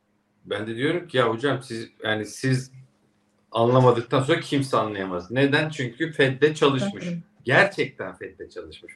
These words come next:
Speaker 1: bu arada, onu da söyleyeyim. Hani böyle <laughs> fed'in önünden geçmiş değil. E, fed'de çalışmış bir ekonomistimiz, e, yurt dışında, e, çok önemli hakikaten görevlerde zamanında bulunmuş biri olarak,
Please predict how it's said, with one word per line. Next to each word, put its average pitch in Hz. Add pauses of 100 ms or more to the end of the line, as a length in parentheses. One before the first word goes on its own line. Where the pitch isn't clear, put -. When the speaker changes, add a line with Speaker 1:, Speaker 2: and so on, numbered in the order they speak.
Speaker 1:
bu 82
arada, 98
onu 101
da 87
söyleyeyim. 110 (540)
Hani 113
böyle 110 (220)
<laughs> -
fed'in 127
önünden 135
geçmiş 135
değil. 143 (560)
E, 110
fed'de 139
çalışmış 147
bir 139
ekonomistimiz, 127
e, 98 (480)
yurt -
dışında, 104 (460)
e, 90
çok -
önemli 104
hakikaten 104 (280)
görevlerde 104
zamanında 104
bulunmuş 107
biri 104
olarak, 107